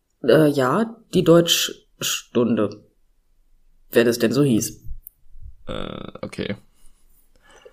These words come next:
Speaker 1: Ja, das hab ich gelesen. Ich hab den Kleinen Prinzen gelesen, was langweilig war, weil ich ihn auswendig kenne
Speaker 2: Aha.
Speaker 1: und auch da schon kannte.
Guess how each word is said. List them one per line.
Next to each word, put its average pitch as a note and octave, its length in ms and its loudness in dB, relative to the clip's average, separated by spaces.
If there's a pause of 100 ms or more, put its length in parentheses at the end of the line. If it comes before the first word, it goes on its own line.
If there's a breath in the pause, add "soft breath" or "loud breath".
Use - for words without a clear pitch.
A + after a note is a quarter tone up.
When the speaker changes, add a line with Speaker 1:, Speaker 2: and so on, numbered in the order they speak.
(680 soft breath)
Speaker 1:
Ja, C#3+ 340 0
das E3 160 0
hab G3+ 100 2
ich G#3 100 0
gelesen. G3+ 320 4
Ich F3+ 80 -6
hab G3 80 -4
den F3+ 100 -4
Kleinen D#3+ 240 -4
Prinzen F#3 340 -2
gelesen, F#3 380 -4
was C3+ 120 -4
langweilig C3 440 -2
war, B2 120 -2
weil B2+ 120 -4
ich C3 80 -4
ihn C3 100 -6
auswendig D#3+ 400 -6
kenne F#3+ 300 -8
Speaker 2:
Aha. G#2 260 -2
Speaker 1:
und A#2+ 80 -6
auch G#2 80 -6
da A2 160 -4
schon A#2 160 -8
kannte. D#3 300 -4